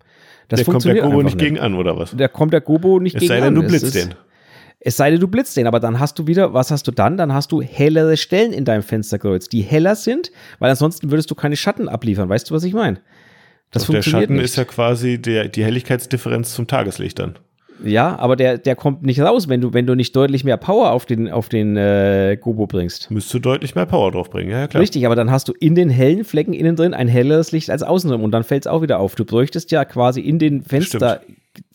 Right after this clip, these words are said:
Speaker 1: genauso viel Licht wie außenrum und deswegen funktioniert das nicht. Also wer so ein Setup möchte, der ist mit einem Gobo schlecht bedient. Der braucht ein, zwingend ein Fenster, das ist einfach so.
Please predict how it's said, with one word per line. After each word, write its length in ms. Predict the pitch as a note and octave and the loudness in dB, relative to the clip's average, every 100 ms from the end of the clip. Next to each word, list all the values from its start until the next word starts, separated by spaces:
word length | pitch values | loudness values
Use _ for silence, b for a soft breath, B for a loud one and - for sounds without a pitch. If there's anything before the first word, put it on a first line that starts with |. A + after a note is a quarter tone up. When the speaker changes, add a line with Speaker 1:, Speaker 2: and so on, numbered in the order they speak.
| - | -4
Speaker 1:
genauso 320 | C3 C3 D#3+ | 0 2 0
viel 140 | - C#3+ | 0 0
Licht 200 | E3 - | 0 0
wie 80 | C3 | 2
außenrum 380 | D#3 B2+ G2 | 2 0 -2
und 100 | G2 | -2
deswegen 240 | A#2+ D3 D#3 | -2 0 -2
funktioniert 460 | E3 D#3 D#3+ G3 | -4 -8 -6 -4
das 160 | G3 A#2+ | -4 -6
nicht. 300 | C#3 - - B B B B B | -10 -16 -20 B B B B B
Also 200 | A#2 B2+ | 0 2
wer 80 | |
so 160 | - F3 | 0 -2
ein 80 | G#3+ | -2
Setup 340 | F3+ - C#3 | 0 0 0
möchte, 320 | C3+ G3 - | 0 0 -2
der 160 | D3 C#3 | -2 -2
ist 140 | D3 | -2
mit 100 | C#3+ | 0
einem 140 | A#2+ A#2+ | 0 0
Gobo 240 | B2+ D3 F3 | -2 -2 -2
schlecht 300 | D3 D3 - | -2 -4 -6
bedient. 560 | D#3+ A3 D3+ F2+ G#2+ | -4 -2 -2 -4 -4
Der 120 | A2+ | -2
braucht 400 | F#2 F#2 A#2 - | 0 0 0 -2
ein, 260 | - D3 - | -4 -4 -4
zwingend 300 | - A#2+ C3 | -4 -2 0
ein 100 | C3+ | -2
Fenster, 400 | F#3+ A#3+ - G#2+ | -2 -4 -2 -4
das 160 | F#2+ - | -4 -6
ist 120 | A#3 | -4
einfach 240 | - C3+ | -4 -4
so. 200 | - - | -8 -6